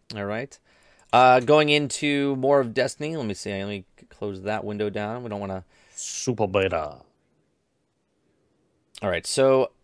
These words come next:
Speaker 1: Destiny
Speaker 2: That's
Speaker 1: Rise
Speaker 2: right.
Speaker 1: of Iron is gonna add more than just a few new strikes. They're gonna be adding, um, these new things called Iron, Iron, uh,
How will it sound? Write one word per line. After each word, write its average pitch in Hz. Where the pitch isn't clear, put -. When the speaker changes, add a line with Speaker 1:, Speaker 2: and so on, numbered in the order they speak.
Speaker 1:
Destiny 165
Speaker 2:
That's 185
Speaker 1:
Rise 185
Speaker 2:
right. 151
Speaker 1:
of 147
Iron 135
is -
gonna 127
add 123
more 131
than 120
just 117
a 104
few -
new 113
strikes. 95
They're 123
gonna 156
be 139
adding, 117
um, 95
these 113
new 147
things 120
called 104
Iron, 135
Iron, 117
uh, 92